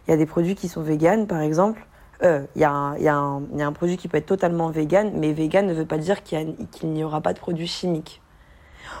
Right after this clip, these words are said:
Ou pas, ou, encore une fois, nous, on vend que des produits cruelty free, ça veut dire qu'il y a certaines marques qui, euh, mais pas seulement en Europe, parce qu'en Europe,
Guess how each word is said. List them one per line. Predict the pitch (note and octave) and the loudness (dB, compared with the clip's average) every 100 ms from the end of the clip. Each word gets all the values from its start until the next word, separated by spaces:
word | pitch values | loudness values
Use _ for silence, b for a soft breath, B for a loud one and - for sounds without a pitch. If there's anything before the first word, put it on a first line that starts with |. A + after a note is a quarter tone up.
| B - | B 0
Ou | F3 | 2
pas, | F3+ F3 - | 4 2 0
ou, | - F3 F3 | 2 2 4
encore | F3 E3+ F3 E3 | 2 2 -2 -2
une | |
fois, | D#3 G3 G#3 A3 | -2 2 2 2
nous, | F3 F3+ | 0 2
on | G3 F#3 E3 | 2 2 2
vend | D#3 D#3+ | 2 2
que | D#3 | 2
des | E3+ E3+ | 0 0
produits | - E3 E3 | 0 -2 -2
cruelty | E3+ - E3 D#3 - | -4 -2 0 -2 -6
free, | D#3 - | -10 -6
ça | F3+ D#3 | -4 -4
veut | |
dire | D#3+ | -4
qu'il | D#3+ | -8
y | D3+ | -8
a | |
certaines | D#3+ D#3 D#3+ | -6 -2 -2
marques | E3+ | -4
qui, | - - - | -6 -10 -6
euh, | D3 - - - - | -6 -8 -20 -20 -6
mais | D#3+ D3+ | -2 2
pas | F#3 | 0
seulement | F#3 F3+ E3+ E3 | 0 0 0 0
en | D#3+ | -2
Europe, | D#3+ E3 E3+ | -2 -2 -4
parce | - D#3 | -6 -10
qu'en | - D3+ | -6 -4
Europe, | D#3 D#3+ E3 | -2 0 0